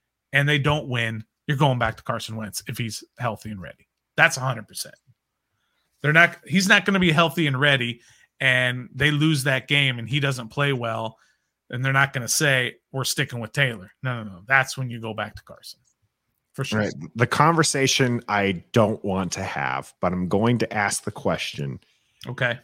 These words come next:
Speaker 2: Is there a time, let's say, wa-, uh, Philadelphia is up twenty-four to nothing,
Speaker 1: Okay.
Speaker 2: uh, in the first half again.
Speaker 1: Okay.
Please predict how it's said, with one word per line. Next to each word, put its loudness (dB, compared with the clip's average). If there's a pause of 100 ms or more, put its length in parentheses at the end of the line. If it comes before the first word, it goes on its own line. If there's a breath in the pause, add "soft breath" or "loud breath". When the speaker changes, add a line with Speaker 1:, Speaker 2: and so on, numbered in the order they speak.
(840)
Speaker 2:
Is 4
there 6 (800)
a -6
time, 0
let's 0
say, -2 (160)
wa-, 4
uh, 4
Philadelphia 2
is 0
up -2
twenty-four -2
to -2
nothing, -2 (540)
Speaker 1:
Okay. -2 (380)
Speaker 2:
uh, -2
in -4
the -2
first -2
half 0 (140)
again. 2 (400)
Speaker 1:
Okay. -2